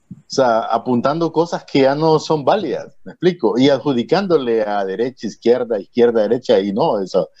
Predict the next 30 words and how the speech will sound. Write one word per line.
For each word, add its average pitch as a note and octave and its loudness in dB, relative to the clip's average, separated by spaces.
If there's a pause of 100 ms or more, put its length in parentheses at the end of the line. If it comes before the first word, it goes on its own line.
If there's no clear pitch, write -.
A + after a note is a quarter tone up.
(200)
esto A#2+ -4
cambió C#3 0
totalmente. B2+ -4
O F2 -10
sea, F#2+ -2
esto G2 -4
es A#2 -2
algo B2+ 0 (420)
que, A2+ 0 (520)
como, B2 0
como A2+ 2
escuchaba C#3 2
a C3+ -4
César, C3+ 0
eh, G2+ -4
el G2+ -8
otro B2+ 0
día D3 4
decir, D#3 -2 (560)
antes B2+ 0
era D3+ 0
fácil E3 -4
descifrar A2+ -2
quién B2+ -8
es D3 -4
derecha D3+ 0
y A#2 -4
quién C#3 0
es B2+ -2
izquierda. C3 0